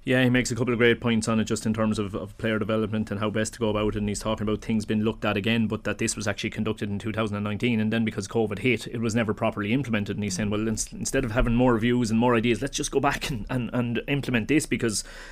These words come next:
some of the findings that he draws out from it in, in terms of inclusivity and, and, and, you know, recruitment and retention and all of that make complete and utter sense. Um, so just reading it and nodding my head a lot as I was going along. So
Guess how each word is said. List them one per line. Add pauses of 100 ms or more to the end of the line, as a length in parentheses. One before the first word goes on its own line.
some
of
the
findings
that
he
draws
out
from
it
in,
in
terms
of
inclusivity
and,
and,
and,
you
know,
recruitment
and
retention
and
all
of
that
make
complete
and
utter
sense.
Um,
so
just
reading
it
and
nodding
my
head
a
lot
as
I
was
going
along.
So